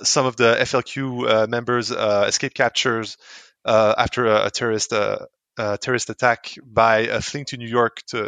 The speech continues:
and they link up with the Black Panthers. Uh, and, uh, while, uh, while over there, they, they, they, they, uh, get arrested, and, uh, from prison, they write, uh, a book called Les Nègres Blancs d'Amérique, a book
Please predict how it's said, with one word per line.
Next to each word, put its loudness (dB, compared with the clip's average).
and -6
they -4
link -6
up -6
with 0
the 0
Black 0
Panthers. -8
Uh, 2
and, 0
uh, 2
while, 4
uh, 4
while 6
over 0
there, 6
they, -4
they, -8
they, -4
they, -2
uh, 2
get 2
arrested, 2
and, 0
uh, 0
from -2
prison, -6
they -2
write, 0
uh, 0
a -10
book -6
called 2
Les -2
Nègres -6
Blancs -6
d'Amérique, -4
a -12
book -4